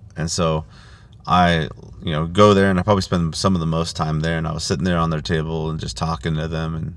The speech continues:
you know, talking about life and what's going on. And they like to fill me in on what's going on in the neighborhood because they have a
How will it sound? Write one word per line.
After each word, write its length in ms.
you 80
know, 260
talking 260
about 360
life 340
and 120
what's 180
going 260
on. 240
And 560
they 180
like 240
to 80
fill 240
me 180
in 140
on 160
what's 180
going 220
on 160
in 80
the 80
neighborhood 500
because 440
they 200
have 280
a 160